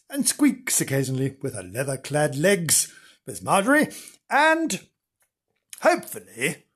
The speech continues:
hopefully, although I'm not quite <laughs> sure, um, after last week's,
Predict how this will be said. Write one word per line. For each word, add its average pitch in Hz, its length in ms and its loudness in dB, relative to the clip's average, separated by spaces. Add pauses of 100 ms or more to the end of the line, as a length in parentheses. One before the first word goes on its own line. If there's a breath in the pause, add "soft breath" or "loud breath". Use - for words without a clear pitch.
hopefully, 139 680 -4 (380 soft breath)
although 139 480 -4
I'm 165 120 2
not 349 200 0
quite 135 240 -2
<laughs> - 20 -6
sure, - 540 -4 (420 loud breath)
um, 151 220 -4 (240)
after 131 240 -4
last 208 280 2
week's, 175 340 0